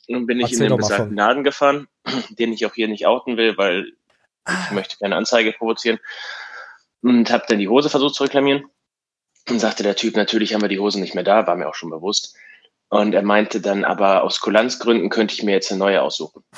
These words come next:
Speaker 1: Hab ich dann auch gemacht. Und kennst du das vielleicht? Bei solchen Läden ist das Licht immer so kacke,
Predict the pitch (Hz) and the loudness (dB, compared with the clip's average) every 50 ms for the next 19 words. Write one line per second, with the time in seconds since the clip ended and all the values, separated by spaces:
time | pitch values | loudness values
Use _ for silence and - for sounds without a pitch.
0 | - - - - - - 95 98 - 104 90 90 - - - 90 107 - - - | -16 -14 -10 -4 -4 -2 -2 0 -2 -2 -2 -2 -4 -4 -2 0 2 0 0 -2
1 | - - - - - - - - - _ - 202 208 - - - 139 156 - 151 | -10 -18 -20 -20 -20 -20 -20 -20 -18 _ -6 -6 -4 -2 0 0 0 0 2 2
2 | 151 156 - - 151 135 139 139 143 147 - - - _ _ _ - 113 107 92 | 0 0 0 2 2 2 4 4 2 0 -4 -14 -18 _ _ _ -2 -2 0 2
3 | 113 110 - 113 101 98 113 135 151 143 135 113 - - 113 98 - - 156 160 | 0 0 0 -2 0 2 2 2 2 2 0 -2 -2 -2 -4 -4 -2 -2 -4 -4
4 | - - 120 127 127 120 107 151 160 160 - - - 175 - - 147 175 185 - | 0 0 2 4 4 2 2 2 -2 -2 -2 -4 -4 -2 0 2 0 0 0 -4